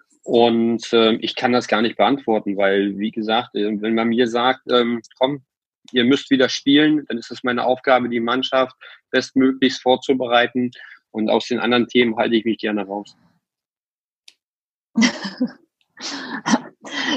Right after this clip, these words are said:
Speaker 2: Ja, ähm, ich hab noch mal eine ganz andere Frage. Und zwar,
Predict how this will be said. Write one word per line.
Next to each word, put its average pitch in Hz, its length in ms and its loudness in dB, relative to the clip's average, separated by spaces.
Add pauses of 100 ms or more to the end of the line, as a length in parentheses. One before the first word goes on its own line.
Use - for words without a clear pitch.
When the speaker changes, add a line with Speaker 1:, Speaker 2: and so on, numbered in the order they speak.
Speaker 2:
Ja, 220 340 4 (140)
ähm, 220 380 2 (240)
ich - 100 -10
hab 294 160 -4
noch 254 80 -4
mal 226 160 -4
eine 208 100 -8
ganz 226 220 -6
andere 214 340 -8
Frage. 185 400 -8
Und 196 200 -10
zwar, 202 440 0